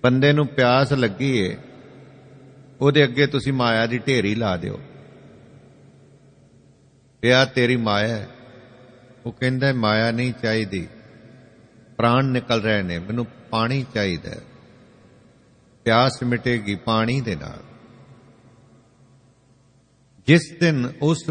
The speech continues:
ਪਿਆਰੇ ਦੀ ਪਿਆਸ ਅੰਦਰ ਪੈਦਾ ਹੋ ਗਈ, ਗੁਰੂ ਅਰਜਨ ਦੇਵ ਮਹਾਰਾਜ ਜੀ ਦੇ ਕੋਲ ਕੁਛ ਸਿੱਖ ਆਏ।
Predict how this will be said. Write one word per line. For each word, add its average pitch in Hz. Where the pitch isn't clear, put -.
ਪਿਆਰੇ 117
ਦੀ 165
ਪਿਆਸ 131
ਅੰਦਰ 127
ਪੈਦਾ 117
ਹੋ 98
ਗਈ, -
ਗੁਰੂ 147
ਅਰਜਨ 139
ਦੇਵ 156
ਮਹਾਰਾਜ 123
ਜੀ 143
ਦੇ 139
ਕੋਲ 113
ਕੁਛ 143
ਸਿੱਖ -
ਆਏ। 64